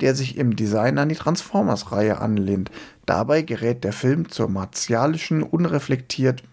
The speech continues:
militaristischen und nationalistischen Materialschlacht voller logischer Brüche."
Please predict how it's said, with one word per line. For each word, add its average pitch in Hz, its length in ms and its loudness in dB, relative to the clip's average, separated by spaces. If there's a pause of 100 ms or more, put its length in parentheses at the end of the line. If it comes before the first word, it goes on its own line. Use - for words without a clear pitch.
(100)
militaristischen 123 1080 0 (220)
und 87 200 2
nationalistischen 117 1040 0
Materialschlacht 107 1120 -2
voller 135 400 0
logischer 107 540 -2
Brüche." - 540 -6